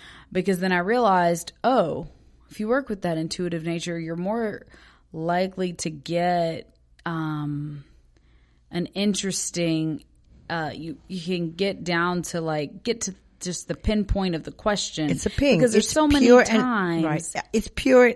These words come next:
Speaker 2: unfiltered, and it comes
Speaker 1: Yeah.
Speaker 2: to you.
Speaker 1: Exactly.
Speaker 2: So you don't have to do all this research and choose and think which one would fit this.
Speaker 1: Right.
Speaker 2: The one that fits come to you,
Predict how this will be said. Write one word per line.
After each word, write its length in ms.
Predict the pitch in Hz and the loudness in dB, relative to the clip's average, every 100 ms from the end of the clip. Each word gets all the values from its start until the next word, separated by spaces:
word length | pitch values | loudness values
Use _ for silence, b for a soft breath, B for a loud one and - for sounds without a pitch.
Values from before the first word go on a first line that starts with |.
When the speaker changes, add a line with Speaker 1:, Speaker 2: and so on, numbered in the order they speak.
| - | -2
Speaker 2:
unfiltered, 640 | - 214 220 208 196 - 131 - | 0 2 4 2 2 0 -2 -2
and 120 | 190 | -2
it 120 | - | -2
comes 280 | - 214 208 | 0 0 0
Speaker 1:
Yeah. 80 | - | 0
Speaker 2:
to 60 | 165 | 0
you. 280 | 156 127 - _ _ _ _ - | 0 -4 -10 _ _ _ _ -10
Speaker 1:
Exactly. 480 | 185 180 165 - - | -6 -6 -6 -8 2
Speaker 2:
So 100 | 226 | 4
you 120 | 226 | 6
don't 180 | 247 262 | 2 2
have 200 | 254 226 | -2 -2
to 80 | 214 | 0
do 180 | 233 | 2
all 100 | 269 | 2
this 200 | 202 190 | 2 0
research 340 | 196 - 185 190 | -2 0 -2 0
and 140 | 196 190 | -4 -2
choose 360 | - 233 226 | 0 0 0
and 200 | - 190 185 | -2 -4 -2
think 240 | 214 196 | -2 -2
which 280 | 190 208 - | 0 -2 0
one 260 | 185 185 | 0 2
would 140 | 175 165 | 0 -4
fit 320 | - - - | -4 -4 -2
this. 300 | 156 143 - B B B B _ | -2 -2 -6 B B B B _
Speaker 1:
Right. 140 | 165 | -2
Speaker 2:
The 60 | 175 | 2
one 240 | 185 247 | 6 8
that 140 | 240 - | 6 4
fits 300 | - 247 - | 2 2 0
come 260 | - 214 214 | 2 4 4
to 120 | 190 | 2
you, 160 | 160 | 0